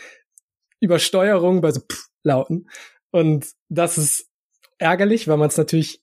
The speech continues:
eher nicht rauskriegt. Und also zumindest hab ich die Audio-Skills dafür nicht. Und, ähm, das ist halt ein Invest, das kostet nicht viel, so ein Ding. Und, äh, würde ich sagen, wenn ihr da schon in Equipment investieren wollt, einfach so einen blöden Popschutz, den man einmal vors Mikro packt,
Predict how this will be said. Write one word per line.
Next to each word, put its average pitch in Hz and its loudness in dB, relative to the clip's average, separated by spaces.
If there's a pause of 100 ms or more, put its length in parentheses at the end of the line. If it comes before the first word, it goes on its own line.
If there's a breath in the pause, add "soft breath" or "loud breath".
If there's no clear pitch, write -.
(120)
eher 147 2
nicht 160 0
rauskriegt. 151 -2
Und 147 -2
also 135 0
zumindest 139 0
hab 139 -2
ich 131 -8
die 135 -4
Audio-Skills 147 -2
dafür 170 -8
nicht. 190 -10 (540 loud breath)
Und, 139 2 (160)
ähm, 139 -4 (840)
das 160 -2
ist 170 -2
halt 170 2
ein 185 -2
Invest, 160 0
das 147 2
kostet 160 -2
nicht 175 0
viel, 165 0
so 131 -2
ein 123 -2
Ding. 160 -6
Und, 143 -6
äh, 143 -2
würde 147 2
ich 151 -2
sagen, 147 4 (360 loud breath)
wenn 156 0
ihr 196 2
da 180 0 (300)
schon 196 -2
in 180 0
Equipment 196 0
investieren 170 0
wollt, 156 0
einfach 175 0
so 151 -2
einen 147 -2
blöden 160 0
Popschutz, - -4
den 151 2
man 147 0
einmal 151 0
vors - -2
Mikro 156 0
packt, 147 0